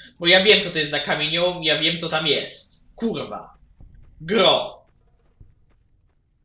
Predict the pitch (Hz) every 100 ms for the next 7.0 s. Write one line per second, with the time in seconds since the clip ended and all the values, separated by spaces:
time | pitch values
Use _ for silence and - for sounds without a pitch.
0 | _ _ _ _ _ _ _ _ _ _
1 | 170 170 180 196 196 175 185 190 180 175
2 | 165 175 165 165 147 165 175 165 165 165
3 | - 196 202 180 165 165 160 160 160 165
4 | 156 160 - - _ - 196 214 226 208
5 | - 190 190 - 190 190 190 180 190 165
6 | - 185 180 175 175 - 175 170 175